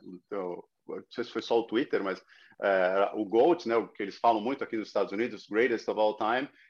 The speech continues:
com o colã ali da Simone Biles e a medalha de ouro no peito, que é, realmente é um negócio, é, impressionante.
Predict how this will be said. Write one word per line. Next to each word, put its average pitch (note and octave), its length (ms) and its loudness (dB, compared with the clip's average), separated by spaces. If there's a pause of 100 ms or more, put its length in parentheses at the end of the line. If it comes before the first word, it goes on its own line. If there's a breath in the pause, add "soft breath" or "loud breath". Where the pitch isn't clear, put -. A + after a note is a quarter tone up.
com A2 160 -4
o A2+ 240 2
colã G#2+ 460 0
ali G2 160 -4
da G2 120 -2
Simone F#2+ 380 -8
Biles G2 320 2
e A2+ 60 0
a A2 40 2
medalha G#2+ 340 0
de G#2 120 -4
ouro G#2 200 0
no A#2+ 120 -8
peito, F#2+ 300 -8 (100)
que F#2+ 60 -6
é, F2+ 160 0
realmente F#2+ 380 -4
é G#2 40 0
um G2 40 0
negócio, G2 380 0 (380)
é, F#2 260 -2
impressionante. F#2+ 800 -4